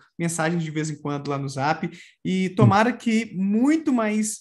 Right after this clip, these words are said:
gente, muito mais maçons, que a gente teve alguns maçons aqui hoje no chat também, é, sejam alcançados por essa reflexão crítica que você trouxe agora mais pro final, que de repente é algo que pode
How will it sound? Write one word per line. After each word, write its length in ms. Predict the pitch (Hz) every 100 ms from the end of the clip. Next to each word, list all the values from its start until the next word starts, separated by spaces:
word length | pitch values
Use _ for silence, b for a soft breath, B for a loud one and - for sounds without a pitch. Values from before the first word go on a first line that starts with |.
| 156
gente, 480 | 156 170 185 190 190
muito 240 | 208 208
mais 200 | 202 208
maçons, 580 | 208 208 - 175 214 220
que 80 | 185
a 40 |
gente 220 | 185 185
teve 220 | 185 208
alguns 240 | 208 185 180
maçons 340 | 165 165 160
aqui 180 | 165 160
hoje 160 | 151 151
no 120 | 147
chat 340 | 151 147 147
também, 380 | 147 139 160 175 B B B B -
é, 220 | 156 156
sejam 360 | - 254 277 254
alcançados 840 | 247 254 269 254 - 185 185 190
por 220 | - 202 180
essa 260 | 175 180
reflexão 840 | 180 180 185 175 - - 165 175
crítica 520 | 175 180 214 247 220 208
que 80 |
você 100 | - 170
trouxe 300 | 165 165 156
agora 240 | 156 160
mais 180 | 156 156
pro 160 | -
final, 580 | 160 170 143 135 165 175 B B B -
que 100 | 160
de 100 | 165
repente 680 | 180 175 165 165 - 180 170
é 80 |
algo 300 | 156 156 160
que 100 | 160
pode 680 | 165 147 143 143 156 151 156